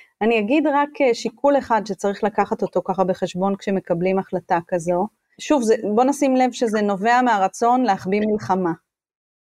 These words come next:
מאותו, מאותה שורה שפתחנו איתה, אה, אי אפשר להחביא מלחמה. אם אנחנו נוסעים לשוויץ, והשארנו בארץ, אה, זוג הורים מבוגרים,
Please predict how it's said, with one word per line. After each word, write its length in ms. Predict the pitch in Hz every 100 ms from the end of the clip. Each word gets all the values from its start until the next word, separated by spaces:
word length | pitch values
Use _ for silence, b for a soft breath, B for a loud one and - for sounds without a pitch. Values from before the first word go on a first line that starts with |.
| _ _ -
מאותו, 520 | 233 240 247 311 311
מאותה 400 | 240 254 254 294
שורה 340 | 294 277 247
שפתחנו 600 | 233 254 214 208 196 202
איתה, 320 | 190 - 175 175 185
אה, 60 | 185 190 190 190 185 - _ 247
אי 100 | 269
אפשר 260 | - 220
להחביא 340 | 196 190 196 196
מלחמה. 440 | 196 - 185 160 170 b b b b b
אם 120 | 233 247
אנחנו 320 | 269 262 294
נוסעים 400 | 277 269 262 254
לשוויץ, 840 | 240 220 196 208 196 - - - _ _ _ _ _ _ - 185
והשארנו 640 | 208 - - 262 285 262
בארץ, 760 | 240 220 233 233 233 233 - 226
אה, 460 | 214 208 208 208
זוג 280 | 190 233 226
הורים 260 | 226 226 226
מבוגרים, 800 | 220 214 196 202 196 202 196